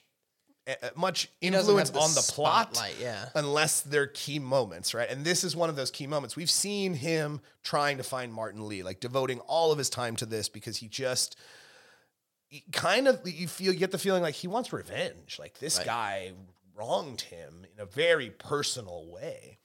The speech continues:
Speaker 1: Uh, and so we finally get to a point where Miles had gotten kidnapped by Kraven, and you break out of this little prison, and all of a sudden you come into this room, and there's all these hunters, and they're,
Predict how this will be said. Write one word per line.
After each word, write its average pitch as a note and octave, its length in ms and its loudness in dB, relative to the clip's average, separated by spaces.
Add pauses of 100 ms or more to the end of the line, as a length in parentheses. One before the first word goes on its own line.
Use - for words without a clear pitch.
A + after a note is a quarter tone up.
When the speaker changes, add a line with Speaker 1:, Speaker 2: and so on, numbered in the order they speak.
(540)
Speaker 1:
Uh, B2 400 6 (640)
and D3+ 180 4
so D3+ 520 6 (1000)
we C#3+ 140 0
finally F3 640 4
get C#3+ 300 0
to D3+ 120 0
a B2+ 40 -4
point B2+ 420 -6
where A2+ 480 -2 (420)
Miles C3 540 2
had B2+ 180 -2
gotten A2+ 280 -2
kidnapped C3 640 -8
by G2+ 180 -6
Kraven, G2 640 -10 (440)
and A2+ 140 -8
you G#2 80 -10
break B2+ 300 -2
out C#3 80 4
of C3 60 -4
this B2+ 160 -4
little A#2+ 120 -6
prison, A2+ 480 -4
and G2 100 -10
all C3+ 120 2
of D3 60 0
a - 20 -2
sudden C#3+ 180 -2
you A#2+ 80 -10
come C3 240 -8
into C3 100 -8
this A#2+ 180 -8
room, A2 180 -12
and G2+ 80 -12
there's F#2+ 140 -10
all A2+ 140 -2
these A2+ 140 -6
hunters, A#2+ 440 -12
and F#2+ 80 -16
they're, D2 140 -20